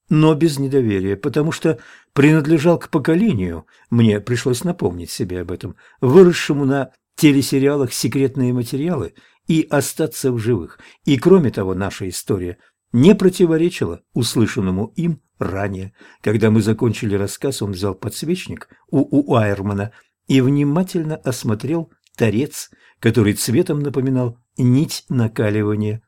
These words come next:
в перегоревшей лампочке. «А почему этот мертвяк не пришёл ко мне?» спросил он. «Я сидел один, он бы застал меня врасплох». «Не хочу принижать твою самооценку», ответил я, «но не думаю, что ты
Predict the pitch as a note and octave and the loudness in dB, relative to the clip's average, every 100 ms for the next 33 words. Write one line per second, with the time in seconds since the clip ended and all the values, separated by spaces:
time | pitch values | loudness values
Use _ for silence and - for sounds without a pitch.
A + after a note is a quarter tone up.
0 | _ _ A#2+ G2 F#2+ F#2 F2+ - G2+ F#2 | _ _ 0 0 0 -4 -6 -8 -8 -8
1 | D#2+ - - - _ _ _ _ _ _ | -12 -16 -20 -20 _ _ _ _ _ _
2 | _ _ _ _ _ _ - B2+ B2+ D3+ | _ _ _ _ _ _ 4 4 6 2
3 | - G3 F3+ E3+ C3 _ _ - C3 D#3+ | 4 6 6 4 -2 _ _ 4 4 4
4 | E3 E3+ - C#3 A#2+ D#3+ - D3 - D#3 | 4 4 4 0 0 -2 0 0 2 2
5 | D3+ E2 - F#2+ - F2 E2 D#2 _ _ | 2 -2 -4 -8 -8 -8 -8 -10 _ _
6 | _ - - C#3+ - C3+ A2 C#3+ A#2 F2 | _ -10 -4 -2 0 -2 0 2 2 2
7 | B2 C#3+ G#2 F2+ F2+ F#2 - A#2+ B2 F#2 | 0 0 0 0 -2 -2 -4 -4 -2 -2
8 | F#2 F2+ F#2+ - F#3 F3+ - _ _ _ | -4 -2 -4 -4 -4 -4 -6 _ _ _
9 | _ _ _ _ _ _ _ _ _ F#2 | _ _ _ _ _ _ _ _ _ 0
10 | A2 A#2 D3 - F3+ E3+ - - C#3 C#3 | 2 2 0 0 2 2 0 -2 2 2
11 | C#3+ C#3 D3+ - B2+ C#3 B2+ C#3 B2+ B2+ | 2 2 0 0 2 2 2 2 4 2
12 | A2+ E3+ C#3 - D#2+ - E2 F#2 D#2+ D#2+ | 0 -2 -4 -6 -6 -6 -6 -6 -6 -6
13 | - _ _ _ - B2 C#3+ D3+ A#2 G2+ | -8 _ _ _ 2 4 6 4 4 4
14 | F#2 F#2 - G#2+ - G2 - | 4 0 0 -2 0 -2 -2